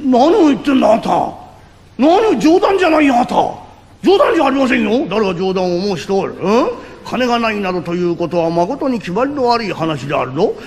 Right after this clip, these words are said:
恥を忍んで正直にないと言ってるのに、冗談にするやつがあるから、なんだよ、あんた。待ってる場合じゃないよ。何を言ってんだい。だって、うちに百両も預けておこうかって、そう言ったじゃありませんか。いや、百両も預けて泊まっ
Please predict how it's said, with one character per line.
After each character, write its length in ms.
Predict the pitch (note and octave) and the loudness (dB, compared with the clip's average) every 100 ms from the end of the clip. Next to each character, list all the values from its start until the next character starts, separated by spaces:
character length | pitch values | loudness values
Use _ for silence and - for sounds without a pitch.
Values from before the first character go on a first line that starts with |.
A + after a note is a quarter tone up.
| - | -16
恥 260 | - F#3 G#3 | -4 -2 0
を 120 | F#3 | -2
忍 240 | - F3 G3+ | -2 -2 0
ん 100 | E3+ | -2
で 80 | |
正 220 | D#3+ E3 G#3 | -4 2 2
直 140 | G3+ E3+ | 0 -4
に 140 | E3+ E3+ | -4 0
な 140 | F3 | 0
い 60 | G#3+ | -2
と 100 | E3 | -6
言 80 | E3+ | -8
っ 40 | |
て 140 | - | -4
る 60 | F3 | -2
の 120 | F3+ | 0
に、 100 | F3 - C#4+ E3+ | -2 -4 -12 -8
冗 160 | - G#3 | -2 0
談 200 | G3 F3+ | 0 -2
に 60 | |
す 100 | D3 | -4
る 80 | D#3 | -2
や 100 | F3+ | -2
つ 100 | F3 | 0
が 220 | E3 F3 | -2 2
あ 20 | B3+ | 0
る 80 | |
か 120 | - - | 0 -4
ら、 100 | - | -2
な 140 | C4+ | 0
ん 100 | D#4+ | 0
だ 140 | C3 | 0
よ、 60 | C3+ | -2
あ 100 | B2 | -4
ん 40 | - - - - - - - - - - - - | -6 -8 -8 -10 -12 -14 -14 -14 -14 -16 -14 -6
た。 40 | |
待 160 | B3+ D#4 | -2 -2
っ 40 | |
て 60 | C4+ | -2
る 60 | A3+ | 0
場 100 | A3 | 0
合 60 | |
じ 80 | A3 | 0
ゃ 60 | A3 | 0
な 80 | |
い 80 | B3 | 2
よ。 240 | A3+ D3 - - - - - - - | 0 -2 -6 -14 -18 -20 -20 -16 -2
何 260 | B3+ F#4 | 2 2
を 100 | F#4+ | 0
言 60 | C4 | -2
っ 40 | - | -2
て 100 | A#3 | -2
ん 60 | |
だ 120 | G3 | -2
い。 60 | - - - - - | -4 -8 -16 -20 -2
だ 60 | F#4 | 0
っ 40 | |
て、 80 | - D#4 C#4 - - - | 4 4 4 -2 -14 -4
う 80 | C4+ | -2
ち 200 | G4 F#4+ | 0 2
に 100 | C4+ | 2
百 220 | C4 F4+ | 4 4
両 120 | F4 | 4
も 120 | D4+ | 4
預 160 | D4 D#4+ | 2 0
け 60 | |
て 60 | D4+ | 0
お 120 | C4+ | 0
こ 100 | C#4 | 0
う 40 | C4 | 2
か 80 | |
っ 80 | C4 | 0
て、 120 | C#4 - - - | -2 -6 -10 -4
そ 100 | - | 2
う 20 | |
言 60 | E4+ | 4
っ 20 | |
た 140 | G4+ F4 | 4 2
じ 80 | |
ゃ 40 | G#3+ | 2
あ 40 | |
り 60 | F3 | 0
ま 100 | E3+ | -4
せ 80 | D#3+ | -6
ん 80 | |
か。 80 | C3+ A2 - C3 | -6 -8 -8 -6
い 40 | |
や、 240 | C#3+ B2 A#2+ | -4 -4 -6
百 200 | D#3+ F3+ | -6 -2
両 160 | F#3+ F3 | 0 0
も 200 | E3+ D#3 | 0 -2
預 180 | F3 | -4
け 80 | F3 | -6
て 120 | D#3+ | -6
泊 140 | D#3+ D#3+ | -10 -4
ま 100 | |
っ 60 | F3+ | -6